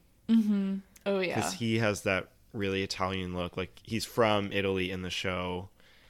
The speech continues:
Speaker 2: and he goes back. He would be a good face. And then I also love Joseph Ganiscoli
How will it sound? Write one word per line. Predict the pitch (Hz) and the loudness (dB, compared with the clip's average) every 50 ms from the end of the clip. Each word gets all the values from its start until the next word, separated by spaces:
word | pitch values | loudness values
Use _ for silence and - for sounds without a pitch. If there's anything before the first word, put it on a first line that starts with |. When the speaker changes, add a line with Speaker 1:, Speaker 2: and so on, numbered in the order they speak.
| - - _ - | -20 -20 _ -10
Speaker 2:
and | - 98 | -8 -4
he | 107 101 | -4 -4
goes | 87 98 95 92 90 - | -2 0 -2 -2 -2 -2
back. | - 90 87 85 87 87 - - - - - _ - - - | 0 2 2 2 2 0 -4 -12 -14 -14 -20 _ -20 -20 -12
He | - 117 113 110 | -2 2 4 4
would | 107 95 | 4 4
be | 85 104 98 | 6 4 4
a | 95 | 6
good | 87 101 95 - | 4 0 -2 2
face. | - 98 92 90 90 - - - | 2 4 4 4 4 0 -4 -6
And | - 98 101 | -6 -2 0
then | 101 98 95 | 0 0 2
I | 92 92 92 | 2 0 0
also | - - - 104 95 92 - - - 98 95 92 92 92 92 92 92 98 - _ - | -2 -4 -4 -2 -2 -2 -2 -2 0 0 0 2 0 0 -2 -2 -4 -6 -10 _ -8
love | 95 92 90 90 90 90 90 90 87 85 - - - - - _ _ - - | -4 -2 0 2 2 2 0 0 -2 -4 -6 -14 -20 -20 -20 _ _ -16 -2
Joseph | - - 107 98 - - 107 - - | 4 4 4 6 6 2 2 2 4
Ganiscoli | - 104 101 101 101 - - - - 101 95 95 98 101 107 120 127 135 143 151 | 4 4 4 4 2 0 -2 0 4 6 6 6 6 6 4 4 4 2 0 -4